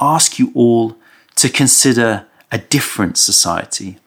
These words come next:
a society which celebrates the being rather than the self. In this society, all decisions would be made with the right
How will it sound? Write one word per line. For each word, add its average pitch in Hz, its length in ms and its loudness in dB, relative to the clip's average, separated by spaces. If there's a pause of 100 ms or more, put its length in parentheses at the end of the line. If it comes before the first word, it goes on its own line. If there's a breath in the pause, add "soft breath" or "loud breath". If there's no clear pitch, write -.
(440 loud breath)
a 143 60 0
society 190 720 2
which 156 200 2
celebrates 147 720 0
the 151 160 0
being 139 800 2 (260)
rather 123 360 2
than 113 200 0
the 107 80 -2
self. - 600 -2 (640 loud breath)
In 165 160 6
this 190 160 4
society, 156 680 0
all 185 220 2
decisions 147 560 2
would 120 140 -6
be 123 120 4
made 123 400 2 (220 loud breath)
with 113 140 -2
the 120 100 2
right 127 400 2